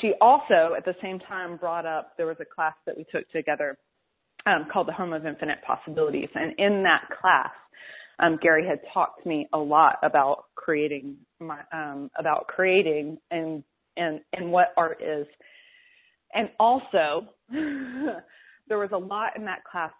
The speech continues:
about basically closing the back door, like, everywhere that in your own life that you're looking at, you know, the, the different either reasons that you, you know, the different reasons that you'll stop creating for you. "Oh, well, I can always stop,"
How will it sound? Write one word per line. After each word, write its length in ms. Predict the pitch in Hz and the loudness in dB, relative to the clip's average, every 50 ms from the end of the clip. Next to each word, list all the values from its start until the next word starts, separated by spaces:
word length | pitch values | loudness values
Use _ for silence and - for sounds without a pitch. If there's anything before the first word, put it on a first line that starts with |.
| - | -10
about 480 | - 180 156 170 160 156 151 151 143 - _ _ _ _ _ _ _ _ _ | -10 -8 -6 -4 -4 -4 -4 -6 -8 -10 _ _ _ _ _ _ _ _ _
basically 480 | - 208 226 214 - 262 - 277 285 285 294 - | -2 -2 -2 -2 -6 -10 -8 -8 -8 -8 -10 -10
closing 360 | - 226 202 202 196 196 190 170 | -4 -2 -2 0 0 -2 -6 -4
the 80 | 165 | -2
back 300 | 156 147 143 - - - | 0 0 0 0 -4 -10
door, 320 | - - 95 95 101 - - _ _ _ _ | -12 -8 -6 -6 -6 -8 -10 _ _ _ _
like, 160 | - 165 160 - | -14 -8 -2 0
everywhere 580 | 175 175 196 202 208 196 196 180 170 160 156 | 0 2 4 2 4 4 4 2 2 2 0
that 220 | 156 156 147 - - | -2 -4 -4 -4 -4
in 100 | 147 156 | -4 -2
your 300 | 156 151 143 139 - - | -2 -2 -2 -4 -6 -8
own 140 | 147 147 151 | -10 -8 -6
life 220 | 143 139 139 135 - - _ _ | -4 -4 -4 -6 -8 -16 _ _
that 160 | 156 143 - - | 2 2 4 4
you're 160 | 156 156 151 | 4 4 4
looking 440 | 139 151 147 147 - 156 143 143 139 - | 4 4 2 4 2 2 2 2 0 2
at, 280 | 143 143 139 139 135 - - | 2 2 4 2 0 -2 -2
you 140 | - 160 147 | -2 -2 -2
know, 280 | 143 139 139 139 - _ - - _ _ _ | 0 -2 -4 -4 -8 _ -16 -18 _ _ _
the, 300 | - 165 147 165 156 156 156 156 - | -10 2 4 4 4 4 2 2 -2
the 60 | 170 | -2
different 500 | 147 139 - 175 175 - 180 165 156 156 - | -2 4 4 4 4 6 4 2 2 2 0
either 420 | - 160 160 156 147 139 135 143 143 - | 0 0 2 2 2 2 2 2 0 -4
reasons 600 | 143 139 151 175 185 190 165 185 190 180 175 170 165 _ _ | -6 -6 -4 -2 -2 -2 0 0 0 0 0 -4 -6 _ _
that 220 | 165 156 156 - | 2 2 2 2
you, 260 | - 165 156 151 143 139 - | -2 -2 -2 -2 -2 -2 -2
you 60 | 175 | -2
know, 180 | 165 151 147 - _ _ _ _ _ _ 160 | -2 -2 -2 -6 _ _ _ _ _ _ -4
the 100 | 156 156 | -4 0
different 300 | 160 180 165 170 151 123 | 0 0 0 0 -4 0
reasons 420 | 165 190 196 185 170 170 165 160 165 - | 0 0 2 2 0 0 -2 -2 -2 -4
that 100 | - - | -4 -2
you'll 140 | 147 147 - - | -2 -6 -4 0
stop 240 | - 156 147 - | 2 2 2 2
creating 420 | - - 160 160 151 151 156 147 151 - | 0 0 2 2 2 2 0 -4 -6 -6
for 100 | - 151 | -4 -4
you. 300 | 147 143 147 143 139 135 135 _ _ - - - - _ _ - | -2 0 0 0 0 -2 -4 _ _ -20 -20 -20 -20 _ _ 4
"Oh, 180 | 180 180 175 | 6 6 6
well, 340 | 170 180 185 180 170 170 175 - | 6 6 4 4 2 0 -6 -10
I 60 | 180 | -10
can 120 | 180 - 185 | -10 -10 -10
always 220 | 190 185 170 151 _ _ _ | -8 -8 -8 -10 _ _ _
stop," 340 | _ 143 135 131 127 - | _ -10 -8 -8 -12 -12